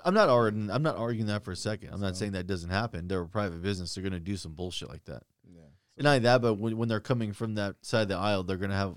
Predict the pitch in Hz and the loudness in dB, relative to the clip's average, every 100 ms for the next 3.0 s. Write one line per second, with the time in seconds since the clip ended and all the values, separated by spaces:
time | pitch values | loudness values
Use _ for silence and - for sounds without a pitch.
0 | - - - 101 78 - _ _ _ _ | -10 -10 -4 -4 -4 -14 _ _ _ _
1 | - 113 104 110 92 98 101 92 85 87 | -2 0 0 -4 0 0 0 -4 -6 -8
2 | 90 82 _ _ _ _ _ _ 120 127 | -10 -20 _ _ _ _ _ _ -8 -8